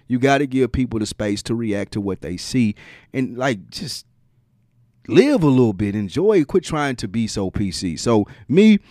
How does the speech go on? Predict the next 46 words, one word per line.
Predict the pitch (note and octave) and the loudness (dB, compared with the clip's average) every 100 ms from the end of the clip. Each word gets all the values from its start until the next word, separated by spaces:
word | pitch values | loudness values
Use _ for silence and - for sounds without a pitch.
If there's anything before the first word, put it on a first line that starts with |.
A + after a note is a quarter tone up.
| _ _ - _ | _ _ -20 _
I | - F#3 | 2 6
appreciate | C3+ - D3+ C#3+ A#2 A2 G2 - | 6 6 4 4 2 -2 -2 -2
the | |
little | G2 G2 | -2 -2
Boosie | F2 G#2 G2+ - F#2+ F2+ E2 A#1+ - | 0 0 0 -2 -4 -4 -6 -10 -14
i-, | - F2+ | -14 -12
i-, | F#2+ - | -10 -8
in | F#2+ | -6
his | F#2+ G2 | -4 -4
rants, | A2 G#2 G#2 F#2+ | -4 -4 -4 -4
but | G2 | -4
I've | G2+ A2+ | -2 0
always | A2+ A2 F#2+ | 2 0 -2
been | G#2 | -6
a | |
fan | G2+ G#2 G2+ | -4 -4 -4
of | F#2 | -4
his | F#2+ | -2
music. | A#2 D#3+ A#2 G#2+ | 2 2 2 -2
And | A2 | -4
if | G2+ | -4
you | G#2 | -6
do | F#2+ - D#3+ G3+ | -6 2 4 4
follow | - A#2+ G#2+ G2+ | 0 0 0 0
his | G2 F#2+ | -2 -2
music | A2 A2 G2 F#2+ | 0 0 -2 -8
and | F#2+ | -2
him, | C3 A#2 - - - - | 0 0 -2 -10 -18 -2
he | E3 D#3 | 4 6
has | D#3 E3+ D3+ | 6 4 2
always | - D#3 E3 D#3+ C3 | 0 0 0 0 -2
been | B2+ C#3 | -2 -4
an, | B2 - | -4 -6
uh, | G#2+ - | -8 -6
uncandid | C#3+ D3+ B2+ D3+ D3 C3+ A2+ | 0 0 -2 -4 -4 -6 -4
guy. | D#3 F#2+ D#2 | -4 -4 -6
Like, | F#2+ G2 | -8 -6
this | A2 C3 | -4 -6
is | A2+ | -8
what | G2 A#2 A2+ | -4 -2 -2
made | G#2 B2 B2 | -2 -2 -2
him | A#2+ A2 | -2 -4
popular | G#2+ G2 A2 G#2 | -4 -6 -6 -4
and | G2+ G2 | -6 -4
famous. | C#3+ B2+ A2+ | -4 -2 -4
Some, | - F#2 | -6 -10